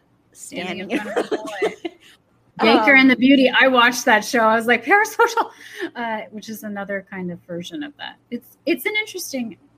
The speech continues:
Speaker 1: element of it. Of, there's those kinds of ideas too, but it's kind of funny. The Starstruck just came out, and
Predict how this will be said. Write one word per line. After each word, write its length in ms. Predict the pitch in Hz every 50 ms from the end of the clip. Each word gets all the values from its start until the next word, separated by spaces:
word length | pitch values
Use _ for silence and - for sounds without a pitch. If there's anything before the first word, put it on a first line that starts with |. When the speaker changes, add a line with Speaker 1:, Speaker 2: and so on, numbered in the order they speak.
| _ _ _ _ -
Speaker 1:
element 480 | 214 208 208 202 185 170 170 165 160 - _ -
of 160 | 175 165 170
it. 160 | 165 156 - _ _ _ _ _
Of, 180 | - 185 175 175 - _ _ _ _ _ _ _ -
there's 220 | 392 392 339 247
those 260 | 233 214 202 185 185
kinds 320 | - - 202 185 180 170 180
of 100 | 175 175
ideas 540 | 165 165 160 - 170 160 151 156 156 - -
too, 260 | - - 165 151 147
but 120 | 180 233
it's 180 | 247 240 247 247
kind 200 | - 339 285 294
of 80 | 294
funny. 380 | 294 - - 214 196 196 190 180
The 180 | 185 208 247 247 190
Starstruck 680 | 214 220 - - 285 285 302 294 - - 269 269 269 -
just 220 | - 240 247 -
came 320 | _ - 233 214 202 190 180
out, 400 | 175 175 170 165 160 160 - _ _ _ _ _ _ _ _ _ _ _ -
and 540 | 226 214 208 202 202 196 196 196 196 190 -